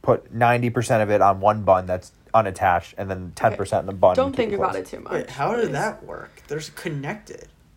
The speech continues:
Speaker 1: <laughs>
Speaker 3: Why would I put
Speaker 1: It's called
Speaker 2: I don't
Speaker 1: using
Speaker 2: have
Speaker 1: a,
Speaker 2: time for this.
Speaker 1: it's called using a knife, Fogel. All right, on
Speaker 3: All right,
Speaker 1: this point,
Speaker 3: whatever.
Speaker 1: um, there's nothing too crazy in the sport world. The N F L draft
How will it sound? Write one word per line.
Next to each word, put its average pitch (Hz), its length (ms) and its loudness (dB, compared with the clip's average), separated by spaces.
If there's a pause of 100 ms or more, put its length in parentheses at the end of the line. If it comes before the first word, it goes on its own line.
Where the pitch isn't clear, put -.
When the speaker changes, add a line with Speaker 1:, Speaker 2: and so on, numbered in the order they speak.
(280)
Speaker 1:
<laughs> - 1600 -14 (340)
Speaker 3:
Why 147 200 0
would 190 80 2
I 214 80 2
put 220 200 0
Speaker 1:
It's - 100 -4
called - 200 6
Speaker 2:
I - 20 4
don't 311 120 8
Speaker 1:
using 330 160 4
Speaker 2:
have 226 120 6
Speaker 1:
a, - 20 -4
Speaker 2:
time 247 420 0
for 208 140 -4
this. 185 220 -2
Speaker 1:
it's 202 40 -2
called 175 220 8
using 196 260 2
a 320 40 6
knife, 135 300 4
Fogel. 113 340 6
All 208 160 10
right, 135 140 4
on 131 40 2
Speaker 3:
All 147 80 4
right, 170 80 0
Speaker 1:
this 185 140 -4
point, 175 260 4
Speaker 3:
whatever. 147 300 6
Speaker 1:
um, - 40 -20 (280)
there's 165 180 -2
nothing 170 300 0
too 147 160 -6
crazy 131 280 -2
in 120 60 -8
the 113 80 -8
sport 107 240 -2
world. 101 240 0
The 117 80 -6
N 117 80 -4
F 110 80 -4
L 101 100 2
draft 104 320 -2